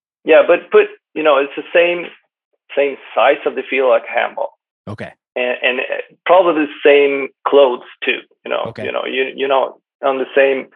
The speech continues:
Speaker 1: on the same mat. It's a rubber floor.
Speaker 2: Got it.
Speaker 1: Or you call it, no, vinyl floor, yeah. Um, but you have, you have a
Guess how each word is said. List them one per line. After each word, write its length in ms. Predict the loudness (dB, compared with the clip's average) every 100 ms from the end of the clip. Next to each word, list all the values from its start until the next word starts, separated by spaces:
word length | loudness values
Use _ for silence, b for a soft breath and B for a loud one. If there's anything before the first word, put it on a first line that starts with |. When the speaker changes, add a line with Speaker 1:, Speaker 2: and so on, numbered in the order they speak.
| B B B B -8
Speaker 1:
on 80 |
the 60 | -2
same 220 | -2 -2 0
mat. 220 | 0 0 -8
It's 140 | -8
a 60 | -8
rubber 360 | 0 0 0 -6
floor. 320 | -4 -6 -6 -12 _ -10
Speaker 2:
Got 200 | -8 -8
it. 40 | -8
Speaker 1:
Or 100 | -6
you 80 |
call 240 | 0 0 0
it, 40 |
no, 240 | 0 0 2
vinyl 360 | 0 2 -4 -6
floor, 200 | -8 -6
yeah. 160 | -8 -10 _ B B B B B B B B _ _ _ _
Um, 560 | 2 4 6 4 2 -6 -14 -6
but 120 | -2
you 60 | 2
have, 320 | 4 4 4
you 60 | 4
have 160 |
a 80 | 2